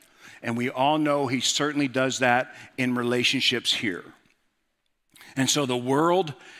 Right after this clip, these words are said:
held in the grip of the evil one, buys into lies like crazy.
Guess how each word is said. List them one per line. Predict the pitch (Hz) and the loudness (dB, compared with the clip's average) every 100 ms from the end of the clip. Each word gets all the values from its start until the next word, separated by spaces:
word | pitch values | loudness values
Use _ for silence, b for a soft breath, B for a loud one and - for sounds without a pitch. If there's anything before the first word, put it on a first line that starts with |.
| B | B
held | - 135 156 156 | 2 4 4 2
in | 160 | 0
the | |
grip | 147 143 156 151 | 0 0 2 0
of | 127 | -2
the | 143 147 | 0 2
evil | 160 135 | 2 2
one, | 113 92 85 87 - _ _ _ _ _ _ _ - - | -2 -6 -8 -14 -18 _ _ _ _ _ _ _ -8 0
buys | 127 139 156 151 | 4 4 4 2
into | 147 139 131 | -2 -4 -6
lies | 117 117 131 143 143 143 - | -4 0 2 2 2 -2 -6
like | 117 127 127 135 - - _ _ _ | -4 -2 -2 -2 -8 -20 _ _ _
crazy. | - - 123 117 - 82 76 - | -10 -4 -2 -2 -4 -10 -16 -20